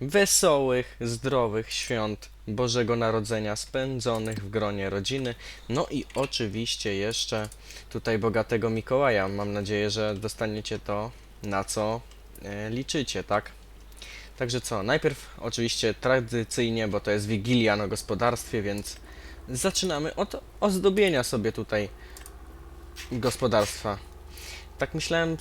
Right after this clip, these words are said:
myślę, że tej choink-, tą choinkę odpuszczę, bo mi się nie podoba. Możecie napisać w komentarzu, jak wy uważacie.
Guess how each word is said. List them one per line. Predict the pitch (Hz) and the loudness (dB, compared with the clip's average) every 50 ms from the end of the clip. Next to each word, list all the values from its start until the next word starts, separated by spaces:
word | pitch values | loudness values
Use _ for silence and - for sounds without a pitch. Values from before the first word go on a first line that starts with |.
| - - | -4 -2
myślę, | 175 175 165 - 175 165 | 0 0 2 2 2 2
że | 151 156 | 2 2
tej | - - 165 156 | 2 2 2 2
choink-, | - - - 156 156 156 160 156 - - - | 2 2 2 2 4 2 0 -2 -4 -4 -2
tą | 165 156 156 | 0 0 0
choinkę | - 170 156 151 151 - 156 139 | 2 2 2 2 2 4 2 2
odpuszczę, | 135 - - 156 156 - - 190 180 | 2 2 -2 -2 -2 0 2 4 4
bo | 156 151 143 | 4 4 2
mi | 135 135 | 2 2
się | - 143 | 0 2
nie | 135 123 | 0 2
podoba. | - 131 110 117 104 104 120 170 185 - - - - - - - - - - - - | 2 4 4 4 6 6 4 2 2 -2 -14 -20 -20 -20 -20 -20 -20 -20 -18 -10 -6
Możecie | 123 127 123 123 117 - 127 | -2 -2 0 0 0 -2 -2
napisać | 110 107 - - - 120 - | -2 -2 -2 -4 -6 -4 -6
w | - - | -4 -4
komentarzu, | 117 110 110 110 - 117 107 104 110 | -4 -2 -2 -2 0 0 0 2 2
jak | 104 101 98 110 | 2 0 0 -2
wy | 107 113 113 107 | -4 -4 -2 -2
uważacie. | 98 101 101 98 104 95 - - 156 170 | 0 0 0 0 -2 -4 -4 -4 -6 -6